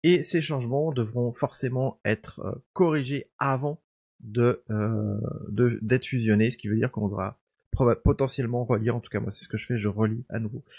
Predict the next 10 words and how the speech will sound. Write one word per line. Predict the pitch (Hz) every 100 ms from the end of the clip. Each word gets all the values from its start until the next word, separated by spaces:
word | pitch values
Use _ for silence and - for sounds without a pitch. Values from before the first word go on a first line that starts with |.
| - 127
Mais, | 131 151 - -
euh, | 110 110 110 117
la | 123 131
partie | 165 - -
commentaires | 151 151 139
m'intéresse | 127 131 147
parce | - 123
que | 127
des | 117 110 113 120
fois, | - 123 -